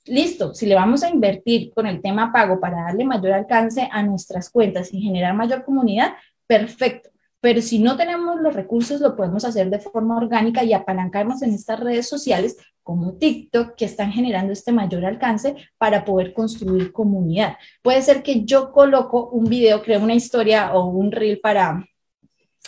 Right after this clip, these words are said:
para Instagram, y ese reel, ese contenido que hice allá,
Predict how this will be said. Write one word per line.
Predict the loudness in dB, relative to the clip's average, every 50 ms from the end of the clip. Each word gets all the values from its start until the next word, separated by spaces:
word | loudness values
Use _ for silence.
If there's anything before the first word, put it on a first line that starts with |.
| -20 _ _
para | -2 0 2 2 2 2 2 0 0
Instagram, | 0 2 2 2 0 -2 -4 -2 -2 -2 -4 -6 -8 -18 -20 -18 _
y | -2 4 4 4
ese | 6 8 6 6
reel, | 6 6 0 0 0 0
ese | -2 -4 -4
contenido | -4 -4 -2 -2 -2 -2 0 0 0 0 0
que | 0 0
hice | 0 0 2 2
allá, | 4 4 4 2 2